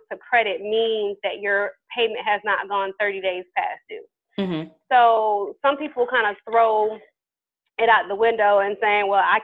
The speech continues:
Speaker 1: can't, you know, be on time with my credit card." It's okay if you pay your credit card fifteen days late.
Speaker 2: Mm-hmm.
Speaker 1: And I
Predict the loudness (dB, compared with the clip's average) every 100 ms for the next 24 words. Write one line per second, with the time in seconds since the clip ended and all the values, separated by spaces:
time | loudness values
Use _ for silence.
0 | -2 -4 -4 -6 -6 -4 -4 -4 -4 -4
1 | -2 -2 -2 -6 -6 -6 -6 -6 -6 -6
2 | -2 0 0 0 -2 -2 0 -2 -2 -2
3 | -4 -8 -6 -4 -4 -4 -6 -6 -12 _
4 | _ _ _ _ _ _ _ -2 -2 -2
5 | -4 -4 2 4